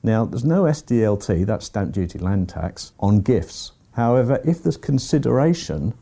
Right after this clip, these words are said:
there is S D L T. Now, you could say, "Well, there won't be consideration 'cause it's between husband and wife." But consideration is also deemed to be mortgage. So if husband transfers the mortgage to the wife, then that's the consideration.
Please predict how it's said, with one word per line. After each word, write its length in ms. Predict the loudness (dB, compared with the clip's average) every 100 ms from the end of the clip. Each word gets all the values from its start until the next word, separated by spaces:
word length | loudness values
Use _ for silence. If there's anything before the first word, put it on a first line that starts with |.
| _
there 120 | 2 2
is 140 | 2
S 160 | 0 -2
D 240 | -6 -4
L 160 | -4 -6
T. 320 | -8 -8 -10 _ _ _ -4
Now, 80 | 0
you 160 | 2
could 180 | 2 0
say, 200 | 0 0
"Well, 280 | 2 2 2
there 100 | 0
won't 160 | -2
be 80 | -2
consideration 760 | -6 -6 -6 -4 -4 -6 -8 -4
'cause 160 | -4
it's 40 | -4
between 220 | -2 0
husband 320 | 0 0 2
and 120 | 2
wife." 360 | 2 0 -6 -12 -20 -20 -8
But 120 | -6
consideration 680 | -4 -2 0 2 0 0 0
is 80 | 2
also 320 | 2 0 -4
deemed 420 | -2 0 0 -2
to 80 | -2
be 260 | 0 0 -2 _ _ _ 0
mortgage. 560 | 2 2 -2 -6 -14 _ _
So 380 | -4 2 4 4 2
if 180 | 0
husband 480 | 0 0 0 0 0
transfers 560 | 0 0 0 0 2 2
the 60 |
mortgage 420 | 4 4 2 -2 -4
to 60 |
the 100 | -6
wife, 460 | -4 -4 -4 -6 -10 -20 _ -4
then 140 | 0
that's 200 | 0 0
the 100 | -6
consideration. 880 | -4 -2 0 0 0 0 -4 -12 -16